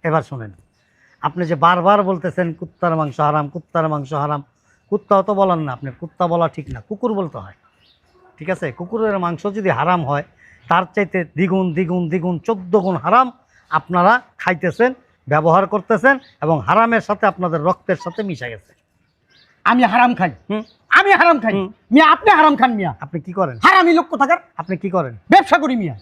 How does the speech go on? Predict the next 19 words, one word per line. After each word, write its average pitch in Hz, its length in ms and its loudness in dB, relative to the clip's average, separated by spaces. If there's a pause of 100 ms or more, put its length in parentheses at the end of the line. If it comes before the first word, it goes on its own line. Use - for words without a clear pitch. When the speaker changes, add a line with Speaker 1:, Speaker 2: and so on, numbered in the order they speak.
(120)
Speaker 1:
কি 170 80 -6
ব্যবসা 165 280 -4
করেন? 180 240 -6 (340)
Speaker 2:
টাকার 392 240 4
ব্যবসা 302 240 2
করি। 185 220 -4 (160)
Speaker 1:
টাকার 170 260 -2
ব্যবসা 170 240 -4
কিভাবে 180 380 0
করেন 127 240 -14
বলেন? 127 240 -8 (400)
Speaker 2:
সবাই 294 280 4
যেমনি 302 240 4
করে 285 140 4
এমনি 262 180 4
করি 233 180 0
মিয়া 208 120 2
টাকার 208 240 0
ব্যবসা। 139 280 -6